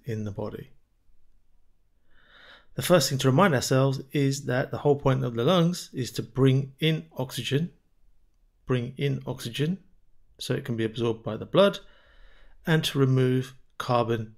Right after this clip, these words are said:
dioxide. To remove carbon dioxide from the body. Remember, oxygen is really important, really important in the body because it's needed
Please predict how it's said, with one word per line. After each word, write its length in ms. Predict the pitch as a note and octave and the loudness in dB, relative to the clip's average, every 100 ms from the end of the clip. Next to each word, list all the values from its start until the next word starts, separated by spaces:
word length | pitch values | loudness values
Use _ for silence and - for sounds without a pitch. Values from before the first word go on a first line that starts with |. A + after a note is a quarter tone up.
| _ | _
dioxide. 680 | B2+ A2+ A#2 - G#2 G2 - - _ _ _ _ _ _ _ _ _ _ - _ _ | 0 0 -4 -8 -12 -12 -18 -20 _ _ _ _ _ _ _ _ _ _ -20 _ _
To 120 | - C#3+ | -8 0
remove 360 | C#3 D3+ C#3+ | 2 2 0
carbon 340 | - C#3+ C3 A#2+ | -2 -2 -2 0
dioxide 680 | B2 A#2 - - G#2+ A2 - _ _ _ _ _ | 0 0 -4 -6 -6 -6 -10 _ _ _ _ _
from 460 | - - A#2+ A2 | -18 -4 -4 -2
the 80 | G#2 | -4
body. 380 | G2+ G2+ F2 - _ _ _ _ _ _ _ - - - - - - - | -6 -8 -10 -16 _ _ _ _ _ _ _ -20 -20 -20 -20 -20 -20 0
Remember, 500 | D3 D#3+ D3+ A2+ G#2 | 6 6 6 2 0
oxygen 420 | - D3 - C3+ C3+ | -6 -4 -2 -2 0
is 220 | C3 A#2 - | -4 -6 -10
really 480 | - A2+ A#2 E3 D#3 | -10 -8 0 2 2
important, 640 | A#2+ G#2+ A2+ A2+ D#3 F#3+ C4+ _ _ _ _ _ _ _ - | 0 -2 -2 0 -2 -4 -8 _ _ _ _ _ _ _ -12
really 420 | B2+ A#2 D3 C#3 | -8 0 2 2
important 480 | A#2 A#2+ A#2 - B2+ | 0 -2 -4 -6 -8
in 100 | A2+ | -8
the 40 | |
body 300 | G#2+ A#2 C#3+ | -4 -2 -2
because 320 | D#3 C3+ C3 | -4 -4 -4
it's 180 | A2+ - | -4 -6
needed 640 | A#2 B2+ C3+ C3 A2+ C3+ | -4 2 2 2 -2 -4